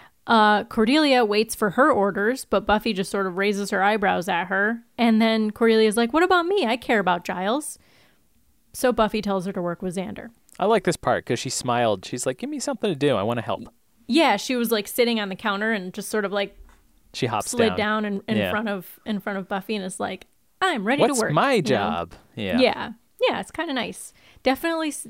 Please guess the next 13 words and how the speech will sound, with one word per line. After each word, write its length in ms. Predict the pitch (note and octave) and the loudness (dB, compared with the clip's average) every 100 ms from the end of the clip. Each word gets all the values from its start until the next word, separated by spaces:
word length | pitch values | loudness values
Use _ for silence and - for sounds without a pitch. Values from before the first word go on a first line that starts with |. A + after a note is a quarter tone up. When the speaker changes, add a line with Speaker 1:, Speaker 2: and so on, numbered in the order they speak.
| A3+ | -4
Speaker 1:
definitely 480 | A3 B3 D4+ C4+ C4+ | 0 0 0 -4 -2
getting 320 | A3+ A#3 A#3 | 0 0 2
a 60 | G#3 | 2
little 260 | G3+ G#3 | 2 0
bit 220 | G3 G#3+ | 0 -2
more 340 | G3+ F3+ F3 F3+ | 0 -2 -2 -2
of 100 | G3+ | -6
Cordelia, 520 | - C#4+ E4+ F#4 G3 | -6 -6 -4 -2 -4
too. 400 | F#3+ - F4 A#3 | -6 -6 -2 -2
She's 320 | F3+ - G3 F#3+ | -4 -6 -6 -6
starting 400 | G#3+ G3 G3+ G3+ | -2 -2 -2 -2
to 140 | A3+ | -4
have 400 | G3 G3 G3+ - | -2 -2 -4 -8